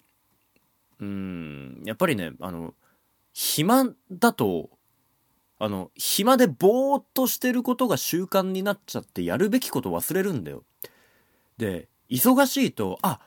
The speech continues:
あれやんなきゃいけない。あ、あれやんなきゃいけない。あ、収録しなきゃいけない。あ、そうだ、ポ-、今日ポットナインティーズだとか。いうことで、結構やらなきゃいけないことの中に、ふっ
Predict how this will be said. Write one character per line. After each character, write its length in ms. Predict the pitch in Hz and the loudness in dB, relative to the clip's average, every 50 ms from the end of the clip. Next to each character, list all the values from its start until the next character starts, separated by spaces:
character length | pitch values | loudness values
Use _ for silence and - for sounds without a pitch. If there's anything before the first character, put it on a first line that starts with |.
| _ _ _ | _ _ _
あ 140 | 131 151 196 | 2 4 6
れ 140 | 240 247 | 8 8
や 120 | 247 240 240 | 8 6 6
ん 120 | 233 233 | 4 4
な 120 | 240 240 226 | 2 2 2
き 100 | - 170 | 2 2
ゃ 40 | |
い 80 | 131 113 | 2 2
け 160 | - - 104 | 0 -6 -8
な 120 | 90 92 85 | -8 -8 -6
い。 40 | - | -4
あ、 200 | 160 151 123 - | -2 -2 -2 -2
あ 120 | - 139 196 | 0 2 4
れ 120 | 220 226 | 6 6
や 100 | 233 233 | 6 4
ん 160 | 220 220 220 | 4 2 0
な 100 | 226 220 | 0 0
き 100 | 214 175 | 0 0
ゃ 20 | 135 | -2
い 80 | 120 | -2
け 100 | - - | -2 -6
な 100 | 117 117 | -8 0
い。 40 | - | 2
あ、 160 | - 190 143 - - - _ _ _ | 2 2 2 0 -6 -18 _ _ _
収 340 | - - - 185 202 220 233 | -4 -2 0 0 2 2 4
録 260 | 220 220 - - 226 | 4 4 4 2 0
し 160 | 214 - 220 | 0 2 2
な 140 | 214 214 190 | 2 0 0
き 100 | 143 135 | 0 -2
ゃ 40 | 123 | -4
い 80 | 95 - | -4 -6
け 100 | - 98 | -8 -4
な 100 | 92 104 | -2 0
い。 20 | |
あ、 100 | 143 131 | 0 0
そ 80 | 110 127 | 0 0
う 40 | 107 | -2
だ、 40 | 87 | 0
ポ-、 100 | 120 135 | -2 -2
今 80 | 127 | -2
日 100 | - 135 - | -2 -4 -2
ポ 120 | - 127 | -2 -2
ッ 40 | 143 | 0
ト 120 | - 214 | 0 2
ナ 120 | 226 247 240 | 2 2 2
イ 20 | |
ン 60 | 208 147 | 0 0
テ 100 | - 120 | 0 -2
ィ 60 | 98 | -2
ー 40 | 90 | -2
ズ 80 | 90 | -6
だ 100 | 80 76 | -10 -12
と 120 | - 82 80 | -12 -14 -16
か。 160 | - 65 - _ _ _ _ _ _ _ _ _ _ _ _ _ _ _ _ | -16 -20 -20 _ _ _ _ _ _ _ _ _ _ _ _ _ _ _ _
い 60 | 117 | 0
う 100 | 123 120 | 0 0
こ 120 | - 143 135 | 0 -2 -4
と 120 | 123 101 | -4 -4
で、 100 | 87 107 | -4 -4
結 200 | 113 - 269 - | -2 -2 -2 0
構 80 | - 160 | 0 2
や 140 | 123 131 165 | 4 4 4
ら 120 | 214 233 | 4 4
な 140 | 254 285 262 | 2 2 2
き 100 | - 156 | 4 4
ゃ 20 | |
い 100 | 123 113 | 4 4
け 140 | - - 127 | 2 0 0
な 100 | 127 127 | 0 0
い 60 | 127 | 0
こ 120 | - 131 127 | -2 -2 -2
と 80 | 143 | -2
の 120 | 135 135 135 | -2 -2 -2
中 200 | 147 147 - 120 | -4 -4 -4 -6
に、 100 | 110 127 | -6 -4
ふ 160 | - - | -4 -4
っ 40 | 285 | -4